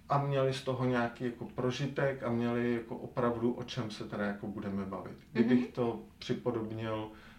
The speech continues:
Speaker 1: kdybychom třeba probírali témata závislostí,
Speaker 2: Mhm.
Speaker 1: tak, eh, ta sebezkušenost by mohla probíhat tak, že tam, jak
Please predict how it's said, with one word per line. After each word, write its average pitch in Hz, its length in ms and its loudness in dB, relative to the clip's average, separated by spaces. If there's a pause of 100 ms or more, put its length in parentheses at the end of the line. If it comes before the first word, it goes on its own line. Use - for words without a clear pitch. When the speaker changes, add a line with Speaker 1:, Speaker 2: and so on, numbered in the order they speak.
(140)
Speaker 1:
kdybychom 107 460 -2
třeba 104 200 -2
probírali 101 640 0
témata 98 460 -6
závislostí, 127 1000 -6
Speaker 2:
Mhm. 240 240 4 (420)
Speaker 1:
tak, - 380 -2
eh, 110 400 2
ta 123 120 -2
sebezkušenost 113 1120 -6
by 110 440 0 (120)
mohla 107 520 0
probíhat 101 480 -4 (140)
tak, 127 380 0
že 110 180 -10
tam, 104 460 -4
jak - 120 -10